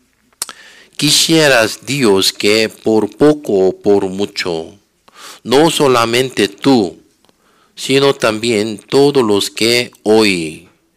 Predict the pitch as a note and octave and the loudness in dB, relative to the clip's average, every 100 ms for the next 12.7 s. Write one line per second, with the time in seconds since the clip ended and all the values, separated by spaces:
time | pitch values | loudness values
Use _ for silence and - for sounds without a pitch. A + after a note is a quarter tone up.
0 | _ _ F#2 G2+ G2+ - A#2 A2+ F2 F2 | _ _ -4 -2 -2 -2 -2 -2 -6 -8
1 | A2 A2 _ C3 B2 A#2+ - C3 C#3 F#3+ | -10 -16 _ -2 0 -2 -2 -2 -2 -6
2 | - - _ _ _ _ - G#2 A2 - | -10 -14 _ _ _ _ -4 -2 -2 -4
3 | A2 A2 - - - C3 C3+ C3 C3 B2+ | -4 -4 -6 -8 -2 -2 -2 -4 -4 -6
4 | - - B2 C3+ D3 D#3+ _ _ _ - | -10 -4 0 0 -2 -8 _ _ _ -8
5 | F#2+ G2+ G2 - G#2+ F#2+ E2 E2 - _ | -2 -2 -2 -2 0 0 -2 -10 -18 _
6 | _ _ _ _ - G2 - - G2+ - | _ _ _ _ -6 -6 -4 -4 -6 -4
7 | C3 D3+ D3+ - F#2 F2+ - A2 A#2+ - | -4 -4 -6 -10 -8 -8 -4 -4 -4 -6
8 | - _ - E2 D#2+ E2+ D#2+ D#2+ D#2+ - | -16 _ -10 -8 -6 -6 -6 -10 -12 -14
9 | - - _ _ _ _ _ _ _ _ | -16 -20 _ _ _ _ _ _ _ _
10 | - F#2+ F#2 F2 F2 D#2+ - - - - | -4 -2 -2 -4 -6 -8 -12 -16 -20 -20
11 | _ _ _ _ _ _ _ _ _ _ | _ _ _ _ _ _ _ _ _ _
12 | _ _ - A#2 G2 C#3+ | _ _ -8 -6 -6 -8